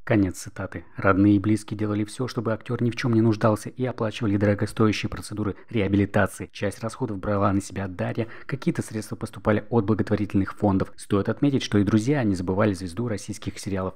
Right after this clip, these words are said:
Часто навещали, составляли артисту компанию. Жене Алексея Янина приходилось непросто. Несчастье пришло в их дом, когда сын был совсем маленький. Певица уверяет, стоило только папе столкнуться с, с ужасным недугом, как Андрей тоже стал болеть. Врачи по ошибке едва не поставили крест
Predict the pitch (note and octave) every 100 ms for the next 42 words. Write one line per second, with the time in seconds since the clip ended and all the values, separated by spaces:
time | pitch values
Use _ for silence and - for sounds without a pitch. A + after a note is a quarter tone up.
0 | - - A#2+ C#3+ C#3 B2+ A#2 A#2+ A#2+ -
1 | G2 G#2 F#2+ A2 F#2+ - G2 - - G2
2 | G2 G#2+ F#2+ F#2 - - F#2+ G#2+ C#3+ G#2+
3 | F#2 - G2+ F2+ A#2 A#2 G2 F#2+ - G2
4 | F#2+ G2 - G2+ - F#2 - - G2 A2
5 | G#2 - G#2 - F2 G2+ G2+ B2+ G#2+ G#2
6 | F#2+ F#2 B2+ A#2 G2 F#2 - - G#2+ -
7 | B2+ A#2 F#2+ F#2 - F#2+ - G#2+ A#2 -
8 | B2+ G#2 F#2+ - - A#2+ A2+ A2+ G2 G#2
9 | A2 G2 G2 - G2+ A#2+ - A#2+ - -
10 | F#2+ G#2 - C3+ D3 D#3 C3 F#2+ - -
11 | - G#2 G2 C3 C3 B2+ C3 - G2+ F#2+
12 | F#2 - - - - A2+ - A2 G2+ F#2+
13 | - - A2+ G2+ F#2+ F#2+ F#2+ C3 - G#2
14 | F#2 G2+ G2+ -